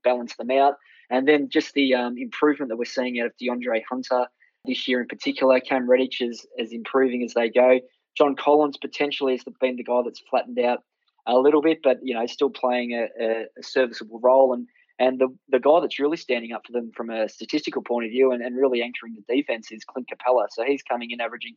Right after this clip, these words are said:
thir-, uh, thirteen point seven points and fourteen point five rebounds and really taking the, taking the heat out of, um, John Collins having to play the five, uh, for longer stretches. So I think what they've got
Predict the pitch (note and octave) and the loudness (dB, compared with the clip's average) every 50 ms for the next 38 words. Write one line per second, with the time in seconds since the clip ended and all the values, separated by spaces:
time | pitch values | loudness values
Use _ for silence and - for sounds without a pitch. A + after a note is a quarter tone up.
0 | _ - C3 B2 - _ _ _ _ _ _ - A#2 A2+ - - - C#3+ C3+ B2+ | _ 0 0 0 -2 _ _ _ _ _ _ -4 -2 -2 0 4 4 6 6 4
1 | B2 B2 A#2+ - _ - - B2 A#2 A2 - C3 A#2+ A#2 A2+ G2+ - B2 A#2+ A#2+ | 2 0 -6 -10 _ -10 -8 -8 -8 -2 0 0 0 0 -2 -6 -4 -4 -4 -4
2 | - A2+ - - B2 A#2+ A#2+ A2+ A2 G#2+ - A#2 G#2+ G2+ - - A#2 A2 G#2+ G#2 | -8 -12 -8 -4 -2 -2 -2 -2 -4 -8 -8 -10 -10 -6 -2 0 0 0 0 0
3 | A2 A#2+ B2+ C3+ B2 A#2+ A2+ A2+ A#2 B2 B2 A#2+ - _ _ _ _ - D3 D#3 | 2 2 2 2 2 0 -2 -4 -6 -8 -10 -10 -12 _ _ _ _ 2 4 4
4 | C#3+ C3+ - - B2+ B2+ B2+ - B2 B2 B2 - _ _ _ _ _ - C3 B2 | 4 4 2 0 0 0 0 -2 -6 -12 -12 -14 _ _ _ _ _ 0 2 2
5 | A#2+ - - _ - - C3+ B2 - A#2+ A2+ A2+ - - - C3 A#2+ A#2+ B2 B2+ | 2 2 -2 _ 0 2 2 2 0 -2 -8 -8 -4 -2 0 0 2 2 2 2
6 | C3 B2+ - - A2 B2 A2+ A2+ A2+ - - B2 A#2+ A2+ - A#2 A#2+ B2+ A#2+ A#2+ | 2 0 0 -2 -4 -2 -2 -2 -4 -4 -4 -4 -4 -4 -2 -2 -2 -2 -2 -4
7 | - A#2+ A2+ - A#2 A2 G#2 - - A#2+ A#2+ A#2+ A#2 A2 - - A#2 A#2+ A#2+ A#2+ | -6 -6 -6 -6 -8 -10 -8 -2 0 2 2 2 0 -2 -2 2 4 4 4 4
8 | A#2 - _ _ _ _ _ _ _ - A#2+ A#2+ A#2 - A2+ A#2 B2 B2 A#2+ A2+ | 2 -2 _ _ _ _ _ _ _ -2 0 0 0 -2 -4 -4 -4 -4 -4 -6
9 | G#2+ - - B2+ B2 A#2+ - A#2+ G#2+ - - - B2+ B2+ B2 A#2+ - _ _ - | -8 -4 -2 -2 -2 -2 -4 -8 -10 -2 2 4 4 4 4 0 -4 _ _ -14
10 | - - C#3+ D#3+ - - E3+ C#3+ A#2+ B2+ C3+ C3+ B2 A#2+ A#2 - - C#3 C3 B2 | -2 0 0 0 0 -2 -4 -2 0 -2 0 0 -2 -4 -4 -2 0 0 2 0